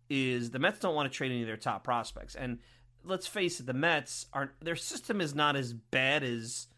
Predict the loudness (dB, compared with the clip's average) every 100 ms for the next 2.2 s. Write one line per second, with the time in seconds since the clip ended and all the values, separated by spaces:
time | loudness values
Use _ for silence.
0 | _ _ _ _ _ _ -6 0 2 4
1 | 4 4 0 -2 2 2 2 0 2 2
2 | 0